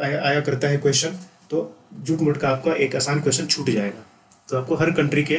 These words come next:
उसके boundary के बारे में, किस किस country से लगता है, यहाँ पर पता होना चाहिए। कोई difficult नहीं है, इतना बड़ा Russia है, इसके बारे में तो एकदम definite है कि किस किस से ये लगता है। इधर China हो गया, मंगोलिया होगा,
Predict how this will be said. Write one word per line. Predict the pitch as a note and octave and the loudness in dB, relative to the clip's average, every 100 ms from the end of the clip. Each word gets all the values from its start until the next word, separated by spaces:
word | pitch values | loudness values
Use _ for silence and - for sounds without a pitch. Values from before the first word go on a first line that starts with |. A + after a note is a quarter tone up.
| F#3 | -2
उसके | C#3 - | -10 -6
boundary | - B2+ C3+ | 0 0 0
के | C#3 | 0
बारे | B2+ B2 | 0 2
में, | C3 F3+ - - - | 0 -2 -6 -12 0
किस | F3 | 0
किस | C#3+ | 0
country | - B2+ - | -2 -2 0
से | - | -2
लगता | A#2+ A#2 C#3 | -2 -2 -2
है, | C#3+ | -2
यहाँ | B2 A#2+ | -2 -4
पर | - - - - _ _ _ | -6 -10 -20 -20 _ _ _
पता | D3+ D3+ | 0 2
होना | C3 | 2
चाहिए। | A#2+ C#3+ | 2 2
कोई | - G#3+ | 6 6
difficult | F#3 F3+ - D3 C3 | 8 6 6 0 0
नहीं | A#2 | -8
है, | A2 D#3+ | -6 -6
इतना | F3 F3+ | 2 4
बड़ा | D#3 D3+ | 4 2
Russia | C3 - C3+ | 0 -2 -4
है, | - - _ _ - | -4 -16 _ _ -8
इसके | - F3 | -2 2
बारे | D3+ D3+ | 4 4
में | D3+ | 2
तो | D3+ D3 - - _ _ _ _ _ _ _ _ _ D#3 | 0 -2 -4 -20 _ _ _ _ _ _ _ _ _ 0
एकदम | D3 E3 C3 | 4 4 4
definite | D3 D3+ E3 | 2 4 4
है | D3+ | 2
कि | D3 | -2
किस | D3 - | -4 -2
किस | - | 0
से | D3+ | 2
ये | C3 | 0
लगता | B2 - | -2 0
है। | B2 | 0
इधर | B2+ B2 | 0 0
China | C3 B2+ C3 | 0 0 0
हो | |
गया, | B2 A#2+ | -2 -2
मंगोलिया | A#2+ B2 C3 B2 | 0 0 0 -2
होगा, | A#2 A#2 | -2 -6